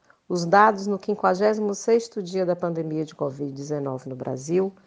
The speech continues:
registram quarenta e três mil casos confirmados, vinte e quatro mil pessoas recuperadas e mais de dois mil setecentos e quarenta e um óbitos,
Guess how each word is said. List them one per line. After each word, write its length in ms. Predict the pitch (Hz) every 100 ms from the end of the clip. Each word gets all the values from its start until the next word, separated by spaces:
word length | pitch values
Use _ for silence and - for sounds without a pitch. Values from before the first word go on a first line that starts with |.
| _ _ _ -
registram 800 | 190 165 170 165 - - 135 127 -
quarenta 420 | 165 175 196 190
e 80 | 175
três 360 | 180 170 165
mil 240 | 170 208 269
casos 420 | - 165 160 -
confirmados, 920 | 160 - 147 143 139 151 175 - - _ _ _ _ _ -
vinte 320 | 160 240 247
e 40 |
quatro 380 | 233 - 180 180
mil 180 | 180 208
pessoas 520 | 226 196 - 165 156
recuperadas 1040 | 156 - 175 226 220 165 160 170 180 - _ _ _ _ -
e 80 | 190
mais 460 | 190 190 190 175
de 120 | 175
dois 300 | 175 190 190
mil 240 | 185 202 240
setecentos 760 | - 202 - - 190 190 175 180
e 40 |
quarenta 460 | 180 196 196 208 190
e 140 | 180
um 120 | 180
óbitos, 720 | 147 139 139 - 131 - -